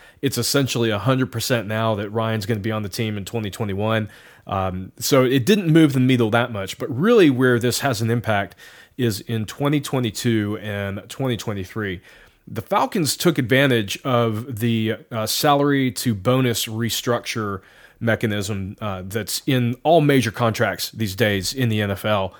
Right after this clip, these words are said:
Um, and what this allows them to do is take a certain portion of a player's salary and convert it to a bonus. Now, for that player, it has zero impact on the cash that they get this year. So Matt Ryan is gonna get the exact same money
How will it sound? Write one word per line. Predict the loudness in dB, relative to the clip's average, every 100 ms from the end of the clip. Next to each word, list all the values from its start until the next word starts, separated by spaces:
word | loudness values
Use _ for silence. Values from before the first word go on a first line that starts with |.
| -20 -20 _
Um, | -8 -4 -4 -6
and | -2 2
what | 2
this | 4 2
allows | 2 4 6 4 4
them | 0
to | 0
do | 0 0 0
is | -4
take | 0 0
a | 0
certain | 0 0 0
portion | 0 2 2 2
of | -2
a | -2
player's | 0 2 2 0
salary | 2 2 2 -2 -6 -10 -20 -20 -8
and | -4 -2 0
convert | 2 4 6 6
it | 4
to | 2
a | 2
bonus. | 2 -4 -4 -8 -8 _ -2
Now, | 2 2 0 -10 -20 _
for | -2 4
that | 4 2
player, | 4 6 6 4 -2 -8 _ -2
it | -2
has | 2 4 4 4 0 -4
zero | 0 4 6 6
impact | 4 0 0 -2 -4
on | -4 -4
the | -4
cash | 0 0 0 -2
that | -4
they | -2 0
get | 0 -4
this | -4 -8
year. | -8 -8
So | -6
Matt | 0 0
Ryan | 2 2 4 2
is |
gonna | 2 0
get | 2 0
the | 0
exact | -4 -4 0 2 2 -2
same | -4 -2 0 0
money | 2 2 2 -2 -10